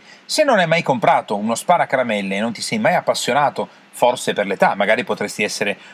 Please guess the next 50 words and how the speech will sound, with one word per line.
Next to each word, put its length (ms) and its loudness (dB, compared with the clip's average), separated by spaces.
più 140 -4
giovane 300 2
di 80 -2
quello 200 -2
che 80 -6
sono 180 -4
io, 180 0
quindi 200 -4
quando 200 -2
eri 100 -4
piccolo 280 -4
gli 60 -6
sparacaramelle 760 -2
non 120 -2
erano 200 0
presenti, 400 -4
o 40 0
forse 360 2
perché 240 -2
non 120 0
ne 120 -2
conoscevi 420 -2
l'esistenza. 720 -4
Prima 220 0
di 80 0
aver 120 2
sentito 340 -4
questo 240 -4
podcast, 500 -2
ti 120 2
consiglio 580 0
di 140 -8
farne 320 2
un'esperienza 580 -4
diretta, 420 -2
perché 340 -4
se 200 -2
tu 120 -4
lasci 240 0
andare 240 2
la 80 2
tua 140 -6
parte 240 0
bambina, 440 -2
fai 120 0
le 80 -4
esperienze 340 -6
che 80 -4
ti 100 -12
piacciono, 480 0